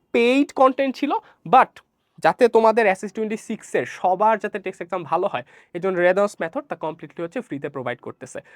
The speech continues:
Just you have to check the description link below and তোমাকে হচ্ছে Google ফর্মের মধ্যে just এটা তোমরা দেখলেই বুঝবা, হ্যাঁ? তোমাদের নাম, কিছু ডেটা হচ্ছে দিয়ে, কে যে তুমি যে পাচ্ছ, হ্যাঁ, তোমাকে যে আমরা ঠিক মতো দিতে পারতেছি, এটা just আমরা যাতে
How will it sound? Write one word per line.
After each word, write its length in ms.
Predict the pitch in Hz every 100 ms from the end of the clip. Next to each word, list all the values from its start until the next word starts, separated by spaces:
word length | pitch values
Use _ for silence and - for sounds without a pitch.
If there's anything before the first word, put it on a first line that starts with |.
| _
Just 140 | 185 196
you 80 | 226
have 100 | 214 -
to 40 | 214
check 140 | 185 170
the 60 | 185 160
description 440 | - - - 269 240
link 140 | 247 311 196
below 180 | 233 440 - - - 180
and 140 | 208 349 - -
তোমাকে 220 | 175 180 190
হচ্ছে 140 | 277 196
Google 200 | 175 170
ফর্মের 280 | 170 160 165 170
মধ্যে 180 | 214 277
just 220 | 139 - _ _ _ _
এটা 100 | 262 247 208
তোমরা 160 | 185 156
দেখলেই 240 | 147 151 135
বুঝবা, 220 | 127 - 196
হ্যাঁ? 120 | 381 - -
তোমাদের 220 | 143 143 143
নাম, 120 | 143 143
কিছু 140 | 151 147
ডেটা 220 | 151 175 170
হচ্ছে 200 | 143 175 156
দিয়ে, 160 | 180 294 - _ _
কে 60 | 190
যে 60 | 214 233
তুমি 160 | 220 202
যে 60 | 202
পাচ্ছ, 180 | 196 - 190
হ্যাঁ, 140 | 269 156
তোমাকে 200 | 170 170 165
যে 40 | 160
আমরা 120 | 156
ঠিক 100 | 190 185
মতো 120 | 175 165
দিতে 160 | 220 247
পারতেছি, 280 | 147 139 - 156
এটা 100 | 175
just 140 | 156 147
আমরা 140 | 143 170
যাতে 160 | 165 233